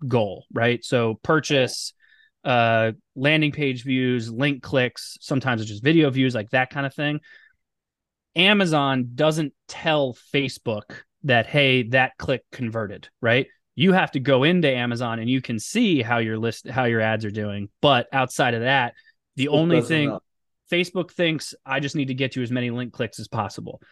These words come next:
Speaker 1: And
Speaker 2: Yeah,
Speaker 1: so that
Speaker 2: yeah.
Speaker 1: means it's gonna drive a ton of traffic, which some theorize can hurt your listing.
Speaker 2: As you know,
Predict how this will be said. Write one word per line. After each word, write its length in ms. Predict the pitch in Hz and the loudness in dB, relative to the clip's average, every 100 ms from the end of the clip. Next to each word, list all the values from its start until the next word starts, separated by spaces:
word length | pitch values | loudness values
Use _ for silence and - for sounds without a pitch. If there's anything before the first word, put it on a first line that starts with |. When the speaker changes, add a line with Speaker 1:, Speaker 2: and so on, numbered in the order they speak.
| _ - | _ -6
Speaker 1:
And 160 | 127 | -2
Speaker 2:
Yeah, 100 | 123 | 0
Speaker 1:
so 120 | 143 | 4
that 160 | 135 143 | 4 4
Speaker 2:
yeah. 60 | 147 | 4
Speaker 1:
means 200 | 139 131 | 4 2
it's 120 | 127 | 0
gonna 160 | 131 | 0
drive 340 | 117 120 127 120 | 0 2 2 2
a 80 | 117 | -2
ton 280 | - 131 | -4 -2
of 80 | 139 | -2
traffic, 520 | - 131 120 123 113 _ | 0 -2 0 -4 -6 _
which 460 | 123 127 120 - - | -4 -2 -2 -6 -6
some 240 | 123 120 | -4 -4
theorize 840 | 117 135 127 123 117 110 110 104 | -6 -2 0 0 0 0 -2 -4
can 180 | - 120 | -6 -6
hurt 240 | 107 107 - | -4 -6 -6
your 100 | 104 | -10
listing. 300 | 98 - - _ _ _ _ _ _ _ _ _ _ _ - | -10 -14 -20 _ _ _ _ _ _ _ _ _ _ _ -2
Speaker 2:
As 200 | 170 185 | 0 0
you 140 | 202 | -2
know, 260 | 202 180 | -2 -2